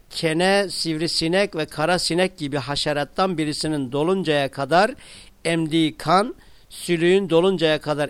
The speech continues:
emip düştüğü zaman kendisine akacak, akacak kadar olan abdesti bozar. On beş,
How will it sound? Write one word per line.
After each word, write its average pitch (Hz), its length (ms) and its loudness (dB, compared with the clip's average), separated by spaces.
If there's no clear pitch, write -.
emip 165 360 -2
düştüğü 165 420 -2
zaman 147 360 -2
kendisine 147 560 -4
akacak, 151 520 0
akacak 165 500 2
kadar 156 300 2
olan 156 360 2
abdesti 156 500 -2
bozar. 127 340 -2
On 180 240 2
beş, 208 320 2